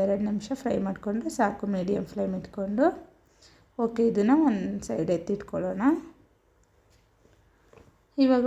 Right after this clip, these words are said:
ಒಂದು ಬಾಣಲಿ ಇಟ್ಕೊಂಡು ಎಣ್ಣೆ ಹಾಕ್ಕೊಳ್ತಾ ಇದ್ದೀನಿ. ಎಣ್ಣೆ ಚೆನ್ನಾಗಿ ಬಿಸಿ ಆಗಲಿ. ಎಣ್ಣೆ ಚೆನ್ನಾಗಿ ಬಿಸಿ ಆದಮೇಲೆ ನಾನಿವಾಗ ಕಡಲೆ ಬೀಜ ಹಾಕ್ಕೊಳ್ತಾ ಇದ್ದೀನಿ. ಕಡಲೆ ಬೀಜನ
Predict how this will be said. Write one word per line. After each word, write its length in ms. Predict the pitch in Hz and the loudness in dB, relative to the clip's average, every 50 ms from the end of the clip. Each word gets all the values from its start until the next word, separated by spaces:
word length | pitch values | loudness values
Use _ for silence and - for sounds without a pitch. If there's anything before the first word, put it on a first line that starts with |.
| 254 240 | 4 2
ಒಂದು 140 | 233 220 220 | 2 2 2
ಬಾಣಲಿ 260 | 220 220 214 214 214 214 | 2 0 0 0 0 -2
ಇಟ್ಕೊಂಡು 400 | 214 - - - 208 202 226 311 392 - - - - _ _ - _ _ _ _ _ _ - | -4 -6 -6 -6 -4 0 0 0 -2 -2 -10 -18 -20 _ _ -20 _ _ _ _ _ _ -6
ಎಣ್ಣೆ 160 | 220 208 202 190 | -2 -2 0 0
ಹಾಕ್ಕೊಳ್ತಾ 400 | 185 190 - 208 208 196 - 165 165 196 | -2 -4 -6 -6 -6 -4 -2 -2 -4 -2
ಇದ್ದೀನಿ. 300 | - 185 185 208 262 339 - - - - _ _ _ _ _ _ _ _ _ _ _ _ _ _ _ _ _ _ _ _ _ _ _ _ _ _ _ _ _ _ _ _ _ _ _ _ _ _ _ _ _ _ _ _ _ _ _ _ _ _ _ _ _ _ _ _ _ _ _ _ _ 240 | -2 -4 0 2 2 2 2 -2 -10 -20 _ _ _ _ _ _ _ _ _ _ _ _ _ _ _ _ _ _ _ _ _ _ _ _ _ _ _ _ _ _ _ _ _ _ _ _ _ _ _ _ _ _ _ _ _ _ _ _ _ _ _ _ _ _ _ _ _ _ _ _ _ -4
ಎಣ್ಣೆ 180 | 214 214 208 214 - | -2 -2 -2 0 -2
ಚೆನ್ನಾಗಿ 320 | 226 214 208 208 214 214 202 | -2 0 0 0 2 2 0
ಬಿಸಿ 220 | 208 208 - - 214 220 | 0 -2 -2 -2 -2 -2
ಆಗಲಿ. 220 | 220 190 202 226 294 359 - 285 | -2 -2 0 0 0 2 2 2
ಎಣ್ಣೆ 180 | 262 233 240 262 269 269 | 2 4 4 4 4 2
ಚೆನ್ನಾಗಿ 280 | 254 247 226 220 220 214 | 0 -2 -2 -4 -2 -2
ಬಿಸಿ 180 | 220 214 - 226 214 196 | -4 -4 -2 -2 -2 -2
ಆದಮೇಲೆ 300 | 202 202 202 208 226 285 339 330 | -2 -2 -4 0 0 0 2 2
ನಾನಿವಾಗ 440 | 285 240 214 202 202 196 208 202 - 302 392 - - - - _ _ _ _ _ _ _ - | 2 2 2 -2 -4 -4 -6 -2 -2 -2 -2 -2 -6 -16 -20 _ _ _ _ _ _ _ -2
ಕಡಲೆ 240 | 214 196 202 196 180 180 | -2 0 0 0 0 0
ಬೀಜ 140 | 175 175 - 175 | -2 -2 -2 -2
ಹಾಕ್ಕೊಳ್ತಾ 420 | 180 175 - 190 208 220 - 160 160 | -2 -2 -4 -4 -4 -2 -2 -4 -4
ಇದ್ದೀನಿ. 280 | 175 180 180 190 240 294 - - - - - _ _ _ _ _ _ _ _ _ _ _ _ _ _ _ _ _ _ _ _ _ _ _ _ _ _ _ _ _ _ _ _ _ - | -2 -4 -2 4 4 4 4 4 -4 -16 -20 _ _ _ _ _ _ _ _ _ _ _ _ _ _ _ _ _ _ _ _ _ _ _ _ _ _ _ _ _ _ _ _ _ -4
ಕಡಲೆ 240 | 240 220 214 226 220 208 | -2 2 2 2 2 2
ಬೀಜನ 260 | 214 202 208 202 214 | 0 -2 -2 -2 0